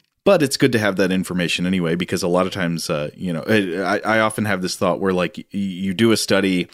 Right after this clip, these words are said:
and then the results come back and people say, like,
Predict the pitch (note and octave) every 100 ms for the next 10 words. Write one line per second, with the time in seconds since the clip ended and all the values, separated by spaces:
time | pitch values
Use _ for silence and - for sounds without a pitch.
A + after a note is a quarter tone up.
0 | - - - F2+ F#2+ F#2+ F#2 F2+ F2+ F#2
1 | F#2 - G2+ F#2 F2+ E2+ F#2 F2 G2 F#2
2 | F2+ - G2 F2+ F#2 F2+ F2 F2 F2 F2
3 | E2+